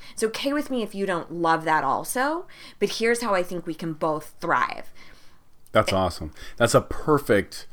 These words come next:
Speaker 2: um, example, anecdotal as it may be,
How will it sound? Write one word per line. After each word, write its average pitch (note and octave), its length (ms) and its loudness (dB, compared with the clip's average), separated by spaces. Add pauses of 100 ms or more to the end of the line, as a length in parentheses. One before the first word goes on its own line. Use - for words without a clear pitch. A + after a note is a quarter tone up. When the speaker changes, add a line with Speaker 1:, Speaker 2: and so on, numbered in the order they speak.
(640)
Speaker 2:
um, F2 640 0 (460)
example, G2 840 0 (1300)
anecdotal A2 440 6
as F#2 100 2
it F#2 120 -2
may E2 140 -4
be, E2 380 0